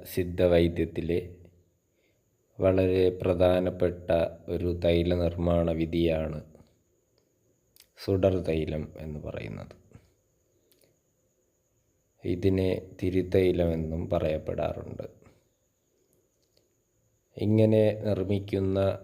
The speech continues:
തൈലം വളരെയധികം ഫലപ്രദമാണ്. ഇവിടെ നമ്മൾ നിർമ്മിക്കുന്നത് ഉമ്മത്തിൻ തിരിതൈലമാണ്.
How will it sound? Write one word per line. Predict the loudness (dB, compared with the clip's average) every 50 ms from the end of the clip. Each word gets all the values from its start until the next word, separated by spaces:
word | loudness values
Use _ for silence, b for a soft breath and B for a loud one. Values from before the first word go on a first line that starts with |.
| -12 -8 -4
തൈലം | -2 0 2 2 2 2 2 0 0 -2 -6 -10 -14 -12 -4
വളരെയധികം | 0 2 2 2 2 2 0 2 2 2 2 2 2 2 0 0 0 0 0 -2 -4
ഫലപ്രദമാണ്. | -8 -8 -6 -6 -6 -6 -4 -4 -2 -2 0 0 0 0 -2 -4 -4 -4 -4 -6 -6 -8 -10 -10
ഇവിടെ | -8 -6 -4 -2 0 0
നമ്മൾ | 0 0 0 0 0 0 0 0
നിർമ്മിക്കുന്നത് | 0 -2 -2 -2 -2 -4 -4 -4 -4 -2 -2 -4 -4 -4 -4 -4 -6 -8 -12 -20 -20 -20 _ _ _ _ _ _ _ _ b b b b b b _ _ _ _ _ _ _ _ _ _ _ _ _ -6
ഉമ്മത്തിൻ | -4 -2 0 2 2 2 2 0 -4 -4 -2 -2 -2 -2
തിരിതൈലമാണ്. | -2 -2 -4 -4 -4 -6 -4 -4 -4 -2 -2 -4 -4 -4 -4 -6 -8 -10 -12